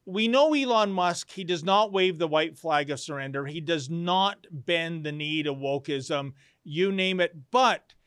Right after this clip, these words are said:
I'm wondering, Ian, does he have any allies in his corner? Does he have any high-powered, uh, big financial allies that are gonna come to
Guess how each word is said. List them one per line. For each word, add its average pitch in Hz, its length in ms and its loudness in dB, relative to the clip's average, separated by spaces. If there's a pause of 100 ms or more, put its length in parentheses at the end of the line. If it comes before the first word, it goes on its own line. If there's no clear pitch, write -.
(580)
I'm 220 180 2
wondering, 277 460 0
Ian, 233 160 -2
does 208 180 0
he 233 140 -4
have 269 440 0
any 277 380 0
allies 185 800 2
in 156 220 -8
his 143 160 -6
corner? 139 420 -6
Does 143 200 -6
he 185 100 0
have 196 260 -2
any 202 200 -2
high-powered, 175 960 0 (320)
uh, 143 320 2 (280)
big 190 400 2
financial 170 800 -2
allies 156 600 2
that 156 160 0
are 147 200 0 (220)
gonna 170 340 0 (280)
come 247 380 0
to 170 420 0